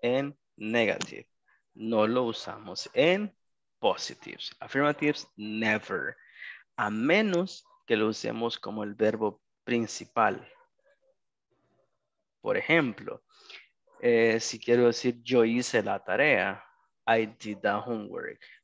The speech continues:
Pero en ese momento el did no es mi auxiliar, es mi verbo principal de la oración. ¿Ok? Entonces, um,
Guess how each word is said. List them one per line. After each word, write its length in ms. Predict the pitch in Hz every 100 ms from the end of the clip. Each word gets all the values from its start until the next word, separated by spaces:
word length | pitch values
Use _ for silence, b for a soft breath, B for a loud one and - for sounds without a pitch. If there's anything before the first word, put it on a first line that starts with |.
| _
Pero 200 | 123 120 113
en 100 | 110
ese 180 | -
momento 500 | 139 143 135 123 -
el 200 | 110 104
did 220 | 110 143 147
no 180 | 117 113
es 80 |
mi 160 | 117 92
auxiliar, 540 | 95 95 117 123 151
es 180 | 113 110
mi 100 | 110
verbo 360 | 101 107 110 101
principal 520 | 104 - 101 - 107
de 100 | 104
la 100 | 101
oración. 500 | - 87 - 110 - _ _ _
¿Ok? 320 | - - 170 - B B B B
Entonces, 800 | B 131 135 131 131 127 127 -
um, 400 | - 117 113 110